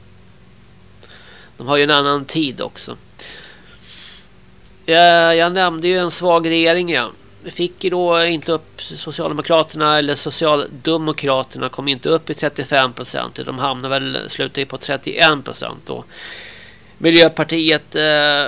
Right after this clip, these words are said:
ligger väl och låg då väl på kanske en sju procent ungefär, och man vägrade ju samarbeta med Sveriges tredje största parti.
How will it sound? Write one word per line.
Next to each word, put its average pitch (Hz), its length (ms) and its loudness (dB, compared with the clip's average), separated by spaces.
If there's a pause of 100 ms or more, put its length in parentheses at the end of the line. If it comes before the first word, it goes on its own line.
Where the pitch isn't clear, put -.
(240)
ligger 156 320 -4
väl 147 180 0
och 147 160 -4
låg 139 360 -4
då 139 300 -2
väl 135 320 -2
på 127 500 -6
kanske 123 360 -8
en 135 200 -10
sju 160 320 -2
procent 135 560 -2
ungefär, 135 520 -4
och 127 140 -12
man 139 240 -4
vägrade 139 480 -2
ju 131 160 -4
samarbeta 131 680 -4
med 131 160 -8
Sveriges 131 380 -2
tredje 143 380 -4
största - 360 -4
parti. 127 460 -8